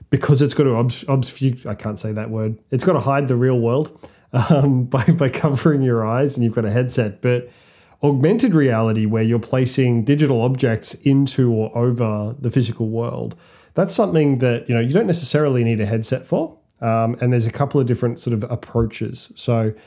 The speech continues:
you can do it with headsets. Um, and you see that happen with the, the Meta Quest Pro that was announced, uh, late last year, does that quite well, where it uses pass-through. So rather than showing, you know,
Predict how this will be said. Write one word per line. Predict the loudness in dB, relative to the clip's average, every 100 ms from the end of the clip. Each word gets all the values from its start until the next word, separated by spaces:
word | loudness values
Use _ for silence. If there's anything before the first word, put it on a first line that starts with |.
| _ -2
you | 0
can | 2 2 2
do | 2 0
it | -2
with | -2 0
headsets. | -2 -2 -2 -4 -8 -16 -18 _ _ _ -4
Um, | 0 2 0
and | 0 0 0
you | 0
see | 2 2
that | 2 -2
happen | -2 -2 0 0 0 -2 -2
with | -2 -2 -6 -18
the, | -10 -4 -2 0
the | 0
Meta | 2 2 2 2 -2 -8
Quest | -8 -2 -2 -2 -12 -20
Pro | -12 -2 0 2 0 -4 -6
that | -2
was | 0
announced, | 2 2 0 -2 -10 -16 -20 -10 -4
uh, | -2 0
late | 0 -2 0
last | -2 -2 -4 0
year, | 0 0 -6 -20 -12 -2
does | 0 2
that | -2 0
quite | -2 0
well, | 0 0 -4 -6
where | 0 2
it | 2
uses | 0 -2 -4
pass-through. | -4 -4 -4 -8 -10 -10 -14 _ _ _ -10
So | 0 2 2 2 0
rather | 0 2 2 2
than | 2 2 0 -2 -4 _ _ _ _ -20 -20 -8
showing, | 0 2 2 2 0 -2 -4
you | -2
know, | 0 -2